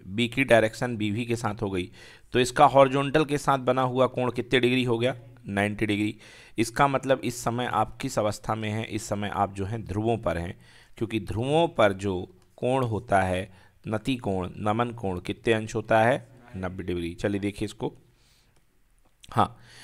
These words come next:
किसी स्थान पर पृथ्वी के परिणामी चुंबकीय क्षेत्र क्षैतिज के साथ जो कोण बनाता है, उसे उस स्थान का नमन कोण या नति कोण। ध्यान से देखना क्या बोला है,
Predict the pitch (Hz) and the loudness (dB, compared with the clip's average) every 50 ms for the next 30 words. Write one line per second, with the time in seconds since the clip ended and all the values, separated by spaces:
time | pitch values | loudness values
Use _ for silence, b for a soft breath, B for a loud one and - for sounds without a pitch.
0 | B B B B - 147 151 - 208 202 202 - - - 160 156 156 151 - - | B B B B 0 0 0 2 2 0 0 0 2 4 6 6 6 4 0 -4
1 | 156 - 147 143 - - 156 170 170 170 180 175 - - 131 127 127 123 127 147 | -2 2 0 0 0 2 0 0 2 2 -2 -4 0 4 6 6 6 6 6 2
2 | 160 156 - 143 139 139 135 143 147 - - - 135 - 139 143 151 - - - | -4 -2 -4 -4 -4 -4 -4 -4 -4 -4 -2 -4 -2 -2 0 -4 -4 -4 -4 2
3 | - - 117 120 151 160 147 143 - 156 151 - - 143 131 131 127 117 131 139 | 2 2 2 2 0 -2 -2 0 -2 -2 -2 0 0 2 2 2 0 -2 -4 -4
4 | 131 - - - 120 123 131 127 117 110 104 101 104 104 - 113 117 127 131 - | -4 -4 -4 -2 -2 0 0 0 -2 0 0 0 -2 0 0 0 0 0 0 -2
5 | - - 127 - - 151 147 - 123 117 - 120 117 - - 120 110 110 107 - | -2 -6 -6 -2 0 -2 0 0 -4 -6 -6 -8 -8 -4 0 0 0 0 0 0
6 | 120 117 107 101 104 107 107 107 - - 104 104 104 117 120 113 101 92 - 101 | 0 0 0 0 -2 -2 -6 -6 -6 -4 -2 0 0 -2 -2 -4 -6 -8 -8 -10
7 | 95 - 98 92 87 90 113 117 131 139 127 139 139 139 131 143 147 131 - 135 | -8 -6 -6 -6 -4 0 2 2 2 2 0 -2 -4 -2 -2 -4 -4 -2 -2 -4
8 | 127 127 135 139 - | -2 -2 -4 -4 -6